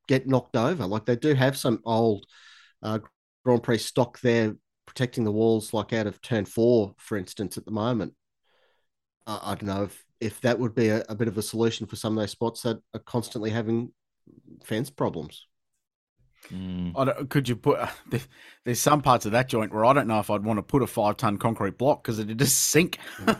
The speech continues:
Speaker 1: It's true.
Speaker 2: Possibly,
Speaker 3: It'd end
Speaker 2: you're
Speaker 3: up
Speaker 2: right,
Speaker 3: being
Speaker 2: yeah.
Speaker 3: a foot, foot lower than it actually is 'cause it'd just sink into the mud. Yeah, it, it's an interesting conundrum that the,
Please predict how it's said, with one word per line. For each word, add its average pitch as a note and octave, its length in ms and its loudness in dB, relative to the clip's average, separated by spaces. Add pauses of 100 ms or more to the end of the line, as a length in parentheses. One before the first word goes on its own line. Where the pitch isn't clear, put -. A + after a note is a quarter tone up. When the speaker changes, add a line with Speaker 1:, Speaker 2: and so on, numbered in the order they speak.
(100)
Speaker 1:
It's - 200 -16
true. G#2+ 260 0
Speaker 2:
Possibly, C#3 320 2
Speaker 3:
It'd C3 100 4
end C#3 80 4
Speaker 2:
you're D3 60 6
Speaker 3:
up C#3+ 100 6
Speaker 2:
right, A#2+ 80 4
Speaker 3:
being D3+ 120 4
Speaker 2:
yeah. - 40 0
Speaker 3:
a A#2+ 40 -6
foot, C3+ 300 -4
foot - 240 -2
lower B2+ 380 6
than B2 140 0
it B2+ 80 2
actually C3+ 420 0
is C3+ 140 -4
'cause A2+ 160 -6
it'd A2+ 200 -6
just B2 180 -4
sink A2 180 -4
into G2+ 140 -6
the F#2+ 60 -4
mud. A2+ 340 -2 (760)
Yeah, G2+ 320 0 (120)
it, F3 220 -2
it's A3 160 0
an A3+ 80 4
interesting E3+ 440 2
conundrum G#2 600 0
that G#2 180 -4
the, G2+ 140 -4